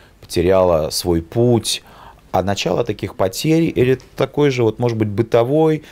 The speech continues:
незаметный отказ – от существенного. Поэтому митрополит и обратил внимание, что в праздник Рождества Христова крайне важно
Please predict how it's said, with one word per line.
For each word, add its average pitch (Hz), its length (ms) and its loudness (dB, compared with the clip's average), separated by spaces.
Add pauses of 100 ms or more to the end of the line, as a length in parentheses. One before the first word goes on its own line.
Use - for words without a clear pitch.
(140)
незаметный 110 760 -2
отказ – - 680 -2 (320)
от - 140 -4
существенного. 73 800 -2 (400)
Поэтому 190 260 4
митрополит 156 460 2
и - 20 4
обратил 135 360 2
внимание, 117 540 0
что 95 360 0 (160)
в - 80 -16
праздник 110 400 0
Рождества 117 500 0
Христова 139 540 -2
крайне 147 400 0
важно 87 600 -4